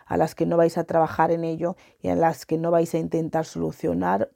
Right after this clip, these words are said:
o a veces por parte de tiempo, ¿no? No tiene por qué ser que no estéis dispuestos, sino a veces es simplemente por par-,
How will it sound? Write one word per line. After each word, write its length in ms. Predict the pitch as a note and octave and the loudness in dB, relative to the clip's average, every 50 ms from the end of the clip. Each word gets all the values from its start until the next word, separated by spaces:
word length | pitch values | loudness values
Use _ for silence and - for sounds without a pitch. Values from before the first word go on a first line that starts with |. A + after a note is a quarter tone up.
| _ - | _ -8
o 80 | - F#3+ | -2 0
a 60 | F3 | 4
veces 380 | D#3+ E3+ E3+ - F#3+ G3 F#3 - | 4 2 2 2 -2 -4 -4 -4
por 240 | _ F#3 E3 D#3+ | _ -4 -4 0
parte 280 | - E3 E3 D#3+ - E3 | 0 0 0 0 -2 -2
de 120 | D#3+ D#3+ | -2 -2
tiempo, 500 | D#3+ - - A3 B3 B3 A3+ - E3+ D#3+ | -4 -2 0 2 2 2 2 2 0 -2
¿no? 140 | E3 F3 G3 | 0 -2 -2
No 180 | G3+ F#3+ F#3 E3+ | -2 -2 -4 -4
tiene 300 | - - F3 E3 E3 D#3+ | -4 -4 -2 -2 -2 -4
por 180 | - - D#3 | -4 -6 -6
qué 80 | - D#3+ | -6 -6
ser 160 | - D#3 D#3 | -8 -8 -8
que 100 | - - | -6 -6
no 100 | E3+ D#3+ | -6 -6
estéis 200 | D#3 - E3+ D#3+ | -6 -6 -8 -6
dispuestos, 480 | D#3 D#3 C#3+ - - E3 E3+ - - - | -6 -8 -8 -4 -4 -4 -4 -4 -8 -10
sino 200 | - E3 E3 D#3 | -8 -6 -4 -2
a 20 | |
veces 260 | D3+ D#3 D#3 - D#3 | -2 -4 -4 -4 -8
es 80 | D#3+ D#3 | -10 -8
simplemente 560 | - E3+ D#3+ D#3 E3 E3 E3 E3 E3 D#3+ F3+ | -6 -8 -4 -2 -2 -2 -2 -2 -2 -4 -4
por 220 | E3 - E3+ D#3+ - | -2 0 -2 -2 0
par-, 260 | - E3 D#3+ D#3+ | 0 0 0 0